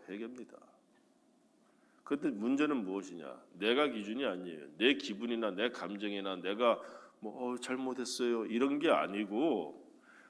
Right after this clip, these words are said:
말씀에 비추어 봤을 때, "야, 이건 아니다. 이건 정말 말씀에 비추어 봤을 때 나 좀 죄인이구나." 하나님의 말씀으로 나를 재단하는 겁니다. 우리가 기리를 질 때는 당연히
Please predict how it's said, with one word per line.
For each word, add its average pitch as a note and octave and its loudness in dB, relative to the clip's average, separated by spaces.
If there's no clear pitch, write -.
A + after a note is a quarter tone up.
말씀에 F#3 12
비추어 C#3+ 2
봤을 C3+ 2
때, F#2 2
"야, F#2+ 4
이건 G2+ 0
아니다. G2 -2
이건 C#3 2
정말 D3+ 2
말씀에 B2 2
비추어 A#2 -6
봤을 G#2 -10
때 A#2 -2
나 A2+ -2
좀 C#3 -6
죄인이구나." B2+ 0
하나님의 F#3+ 6
말씀으로 C3 8
나를 D#3 6
재단하는 F2 -8
겁니다. A2+ -12
우리가 D3 6
기리를 D3 4
질 C3 0
때는 A#2+ -2
당연히 B2+ 2